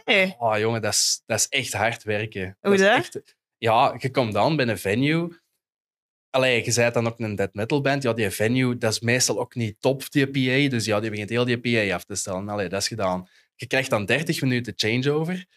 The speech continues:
Speaker 1: Je moet op dertig minuten moet je een hele band gemiked hebben
Speaker 2: Ah, ja.
Speaker 1: en gemixt hebben eigenlijk.
Speaker 2: Ja.
Speaker 1: Terwijl, allee, als ik een drum aan het opstellen ben, ik ben daar zelf al twee uur mee bezig
Speaker 2: Ah, ja,
Speaker 1: om mijn
Speaker 2: oké.
Speaker 1: mics te zetten.
Speaker 2: Ja.
Speaker 1: Natuurlijk, dat is normaal in een studio setting dat
Speaker 2: Ja,
Speaker 1: je iets
Speaker 2: ja, ja.
Speaker 1: fijner werkt en zo, maar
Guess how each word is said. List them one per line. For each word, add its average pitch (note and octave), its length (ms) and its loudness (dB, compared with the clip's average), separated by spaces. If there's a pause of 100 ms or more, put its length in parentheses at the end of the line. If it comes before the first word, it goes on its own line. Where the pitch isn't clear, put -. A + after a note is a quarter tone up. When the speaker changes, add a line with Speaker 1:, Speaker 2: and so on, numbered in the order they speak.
(160)
Speaker 1:
Je A#2+ 100 -6
moet B2 160 0
op A#2 180 -2
dertig D#3+ 400 0
minuten D#3 380 0
moet C3 120 -2
je B2 120 2
een A2+ 180 0
hele B2+ 340 2
band A#2 320 0
gemiked A2 440 -2
hebben C#3+ 380 2
Speaker 2:
Ah, - 20 -20
ja. G#3 380 0
Speaker 1:
en D#3 160 2
gemixt C3+ 400 2
hebben G#2 260 -2
eigenlijk. F#2+ 460 -4
Speaker 2:
Ja. F#3 300 0 (680)
Speaker 1:
Terwijl, A2+ 400 2
allee, A2 220 0
als F#2+ 120 -4
ik C#3 200 -10
een G2 140 -4
drum G2+ 200 -2
aan C3+ 60 0
het C#3 80 0
opstellen C3+ 400 -2
ben, C#3 340 0
ik B2 180 -4
ben A#2 140 0
daar G2 140 -2
zelf A2 260 0
al F#2 120 0
twee A2 220 -6
uur G2+ 120 -6
mee F2+ 120 -6
bezig G2 360 -4
Speaker 2:
Ah, G#3 80 2
ja, F#3+ 120 4
Speaker 1:
om F3+ 60 2
mijn F#3+ 120 -2
Speaker 2:
oké. F#3 120 2
Speaker 1:
mics E3+ 180 0
te F#3 80 -8
zetten. F2+ 480 -6
Speaker 2:
Ja. - 340 -10 (360)
Speaker 1:
Natuurlijk, B2+ 500 2
dat A2+ 120 2
is - 60 0
normaal G#2 420 2
in G#2 100 -2
een G2+ 60 0
studio G#2+ 320 -2
setting A2+ 340 -2
dat - 80 0
Speaker 2:
Ja, A3+ 180 4
Speaker 1:
je G#3 80 4
iets G3 80 4
Speaker 2:
ja, F3+ 60 4
ja. F3+ 60 4
Speaker 1:
fijner A#2 340 2
werkt A2+ 300 0
en G#2+ 160 -2
zo, A2 260 0
maar G2 340 -2